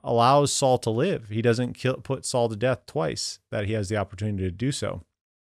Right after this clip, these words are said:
And he doesn't want to stretch out his hand against the Lord's anointed.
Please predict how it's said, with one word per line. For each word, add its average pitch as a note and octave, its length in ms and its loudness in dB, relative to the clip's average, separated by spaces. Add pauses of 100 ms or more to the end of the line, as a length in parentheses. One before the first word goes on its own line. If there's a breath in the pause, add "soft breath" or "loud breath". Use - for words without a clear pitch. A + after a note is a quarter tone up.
(440)
And A2 120 2
he A2 60 2
doesn't A2+ 220 2
want A2+ 100 2
to G#2+ 100 0
stretch A2 280 0
out G#2 160 0
his G2+ 300 -2 (400)
hand B2 300 2
against G#2 300 0
the G#2+ 80 -4
Lord's G#2 280 0
anointed. G2+ 460 -2